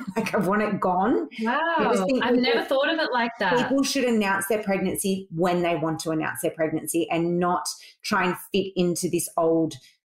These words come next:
Speaker 1: rule from whatever. And, and I say to people sometimes, "Why do you wait till twelve weeks?" And they're like, "I don't know, like, you wait till you get that scan and make sure that everything's okay." And I'm like, "But what if everything's not okay? Like, you, you grieve on your own, like, quietly at home with your husband and no one knows why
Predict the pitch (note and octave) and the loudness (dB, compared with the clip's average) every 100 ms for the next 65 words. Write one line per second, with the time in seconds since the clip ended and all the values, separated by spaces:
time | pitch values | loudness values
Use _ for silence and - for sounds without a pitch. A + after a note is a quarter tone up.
0 | _ _ F#3 E3+ F#3+ F3 D#3 E3+ F3+ F#3 | _ _ -2 2 4 4 2 0 0 0
1 | E3+ E3 E3 D#3+ E3 C#3 D3 - F#3+ F#3+ | 0 2 2 2 2 0 0 0 0 0
2 | C4 C4+ F4+ C#4 A#3 C#4+ C4 C4 B3+ G3+ | 0 0 0 0 0 0 -2 -2 -2 0
3 | F#3 A3+ C4 B3+ C4+ D4 B3 A3 A3 A3 | 0 0 0 0 0 2 0 0 -2 0
4 | G3+ F3+ E3+ - - E3+ E3 G3 A#3 E3+ | 0 2 2 0 0 0 2 0 0 2
5 | E3+ F#3+ D#3+ G3 F#3+ F3 - G#3 F#3+ F3 | 2 2 0 0 2 2 0 0 0 0
6 | - - - F3 F3 E3+ E3 - E3 D#3+ | -2 -2 0 0 2 0 -2 0 0 2
7 | E3 E3+ C#3+ E3 D#3+ E3 G#3 E3+ F3 F3+ | 0 -2 -2 -2 -2 0 0 0 0 0
8 | G#3 G#3+ A3 A3 A#3 A#3+ A#3+ A#3 G#3+ G#3 | 0 0 2 2 2 0 0 0 -2 -2
9 | G3 C4+ C4 E3+ - - - _ _ G3 | 0 0 0 -2 -2 -6 -12 _ _ -2
10 | - - - F3+ F3+ - F#3 E3 F3+ F3 | 0 -4 -8 -2 -2 0 -4 -2 0 0
11 | F3+ E3 D#3+ F3+ C#3 D3 G3 G3 - E3 | 0 0 0 0 0 -2 -2 -4 -2 -2
12 | - F#3 E3+ - D#3 D#3+ F3+ E3 D#3 F3 | 0 0 0 0 0 0 -2 -4 0 0
13 | D#3 E3 F#3 F3 D#3+ E3 F3 - D3 E3 | 0 0 -2 -2 -2 0 0 -2 -2 -2
14 | D#3+ D#3+ E3 E3 D#3+ E3 D#3 E3+ E3+ E3 | 0 0 2 2 0 0 0 0 0 2
15 | D#3+ | 2